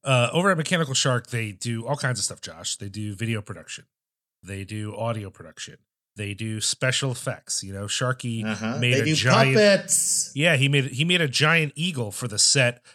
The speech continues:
Speaker 1: of a play in his area. You know, he
Speaker 2: So
Speaker 1: does
Speaker 2: cool.
Speaker 1: he does, uh, uh, live streams of his, uh, his friends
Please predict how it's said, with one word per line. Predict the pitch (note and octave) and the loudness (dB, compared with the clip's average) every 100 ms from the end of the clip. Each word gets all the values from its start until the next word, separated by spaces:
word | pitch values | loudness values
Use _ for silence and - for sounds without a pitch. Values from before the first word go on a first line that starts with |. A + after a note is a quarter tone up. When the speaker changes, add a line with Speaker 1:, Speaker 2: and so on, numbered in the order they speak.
| _ | _
Speaker 1:
of | A#2 G#2+ | -6 -6
a | |
play | G2 - C3+ C3+ A2+ G#2 | -10 -4 2 2 2 -4
in | |
his | G2 G#2 | -8 -8
area. | B2 C3+ B2+ B2+ G#2 F2+ F2+ G#2+ | -8 -4 0 0 -2 -8 -14 -12
You | G#2+ | -8
know, | G2+ G#2 | -6 -4
he | A2 | 0
Speaker 2:
So | B2 | 2
Speaker 1:
does | B2 B2 A#2 | 2 2 2
Speaker 2:
cool. | G#2 F2 E2 - | 0 -2 -8 -12
Speaker 1:
he | A#2 B2+ | -6 0
does, | C3 A#2+ | 2 2
uh, | B2+ A#2+ A#2 | 0 0 -2
uh, | A#2+ A2+ G#2+ G#2 | -4 -4 -4 -4
live | B2+ D#3+ F3+ | 0 0 2
streams | - - G#2+ F#2 E2+ G#2+ | 0 0 -6 -8 -8 -8
of | G#2 | -8
his, | A2+ G#2 F#2+ | -8 -6 -6
uh, | G#2 G2+ G2 F#2+ | -6 -6 -8 -10
his | A2 G#2 | -8 -8
friends | - A2+ A2 - | -4 -4 -2 -4